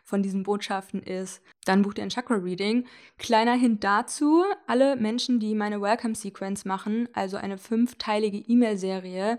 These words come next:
die du bekommst, wenn du ein Freebie runterlädst, dann bekommst du in der letzten Mail einen Code für fünfzig Prozent auf dein erstes Chakra-Reading. Also gönn dir das, wenn du schon immer mal überlegt hast, dass du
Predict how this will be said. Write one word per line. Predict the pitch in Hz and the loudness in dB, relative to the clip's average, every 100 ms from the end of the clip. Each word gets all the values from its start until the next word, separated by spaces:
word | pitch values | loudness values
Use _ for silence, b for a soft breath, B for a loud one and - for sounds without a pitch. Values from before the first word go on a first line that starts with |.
| B B B | B B B
die | 214 | 2
du | 202 | 2
bekommst, | 196 208 208 - | 2 -4 -6 -6
wenn | 202 196 | -4 -4
du | 190 185 185 | -4 -4 -4
ein | 190 185 185 180 180 185 180 196 - | -6 -8 -8 -8 -10 -10 -10 -10 -2
Freebie | 226 202 196 | -2 0 0
runterlädst, | 190 190 190 185 190 262 - _ B B B - | -2 -4 -4 -4 -2 -4 -6 _ B B B -4
dann | 185 185 202 247 339 - _ _ | -2 0 2 2 0 -2 _ _
bekommst | 220 226 214 220 | 0 4 2 2
du | |
in | 208 | -6
der | |
letzten | 202 202 - 196 | -6 -8 -6 -6
Mail | 185 185 196 196 - | -4 -4 -6 -8 -8
einen | 208 190 190 | -4 -4 -4
Code | - 233 233 233 | -6 -4 -2 -4
für | - - 202 196 190 202 B B | -8 -4 -2 -2 -6 -10 B B
fünfzig | - 302 330 302 | 2 2 2 -4
Prozent | - 247 208 208 214 - | -2 -2 0 0 -2 -4
auf | 196 202 214 - | -4 -4 -4 -8
dein | 190 202 - | -8 -8 -10
erstes | 190 185 202 | -10 -8 -4
Chakra-Reading. | - 240 202 180 185 220 208 | -4 -4 -4 -2 -2 -4 -4
Also | 185 190 190 196 196 b b | -6 -6 -8 -10 -10 b b
gönn | 202 | 0
dir | 202 | 2
das, | 202 202 | 0 -6
wenn | 196 | -8
du | 185 | -8
schon | 190 - | -10 -6
immer | 196 190 | -4 -4
mal | 185 | -4
überlegt | 190 185 185 - | -4 -4 -6 -6
hast, | 185 185 _ b b - | -8 -8 _ b b -6
dass | 190 185 - | -4 -4 -10
du | 190 185 185 | -10 -8 -4